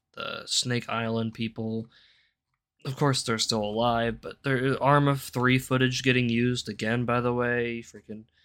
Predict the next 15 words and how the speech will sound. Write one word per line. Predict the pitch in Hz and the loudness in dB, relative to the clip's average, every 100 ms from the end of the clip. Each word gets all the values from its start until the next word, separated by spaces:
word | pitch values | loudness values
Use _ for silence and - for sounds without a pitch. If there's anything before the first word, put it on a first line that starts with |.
| _ _ _ _ _ - | _ _ _ _ _ -4
all | 131 139 139 135 | 2 4 4 2
sorts | 131 127 127 - | 0 -2 -4 -4
of | 123 | -2
stuff. | 120 120 117 | 0 0 0
The | - | -2
only | 123 131 | 2 2
reports | 117 - 127 123 113 | 0 -2 -2 -2 -8
of | 110 | -6
deaths | 113 117 117 - | 0 0 0 -4
and | 107 | -2
other | 113 110 | -2 -2
things | 113 113 101 | -4 -4 -4
are | 98 | -6
only | - 139 143 139 131 120 - | -2 0 2 0 0 -4 -10
coming | 120 117 113 | -6 -4 -4